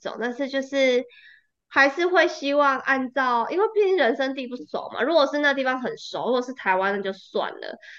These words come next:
但是我在国外，我就会，就还是会以安全为主，所以我就比较没有安全感，所以就会可能今天去一个地方就固定都在自我可认知、可安全的范围，我不会像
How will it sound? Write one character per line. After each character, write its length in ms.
但 200
是 140
我 140
在 200
国 220
外， 160
我 140
就 120
会， 300
就 140
还 180
是 100
会 120
以 20
安 240
全 220
为 120
主， 140
所 140
以 20
我 80
就 140
比 80
较 100
没 100
有 60
安 220
全 340
感， 140
所 160
以 80
就 180
会 300
可 140
能 580
今 180
天 140
去 220
一 40
个 120
地 260
方 340
就 120
固 240
定 160
都 100
在 180
自 220
我 160
可 160
认 280
知、 240
可 180
安 240
全 160
的 80
范 160
围， 80
我 100
不 120
会 180
像 320